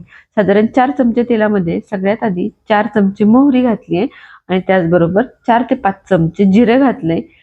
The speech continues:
एक ते दीड चमचा हिंग घातले. हे सगळं प्रमाण जरी मी अंदाजे घालत असले तरी चमच्याने याच प्रमाणामध्ये ते भरेल. त्यानंतर घालायचा आहे भरपूर असा कढीपत्ता आणि ही खमंग अशी फोडणी आपण छान अगदी मीडियम गॅसवरती छान परतवून घ्यायची.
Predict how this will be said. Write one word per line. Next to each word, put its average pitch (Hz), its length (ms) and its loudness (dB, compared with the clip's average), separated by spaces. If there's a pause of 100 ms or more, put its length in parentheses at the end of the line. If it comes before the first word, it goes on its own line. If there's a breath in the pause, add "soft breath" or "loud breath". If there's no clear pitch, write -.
(160 soft breath)
एक 247 240 -4
ते 285 60 2
दीड 226 240 0
चमचा 208 360 -2
हिंग 240 260 2
घातले. 262 400 0
हे - 400 -8
सगळं 226 260 0
प्रमाण 214 360 0
जरी 208 140 2
मी 262 100 2
अंदाजे 208 360 2
घालत 214 220 0
असले 180 220 -4
तरी 208 120 0
चमच्याने 202 500 0
याच 208 220 -2
प्रमाणामध्ये 165 600 0
ते - 100 -2
भरेल. 226 300 2 (480 soft breath)
त्यानंतर 185 360 0
घालायचा 185 400 0
आहे 190 100 2
भरपूर 220 440 0
असा 269 160 -2
कढीपत्ता 233 680 -2 (360 soft breath)
आणि 202 140 0
ही 226 180 -2
खमंग 254 480 2
अशी 262 260 0
फोडणी 208 420 0
आपण 196 280 -2 (100)
छान 233 300 0 (240)
अगदी 202 240 2
मीडियम 233 440 2
गॅसवरती 196 600 -2
छान 196 120 0 (120)
परतवून 208 420 0
घ्यायची. 214 420 -2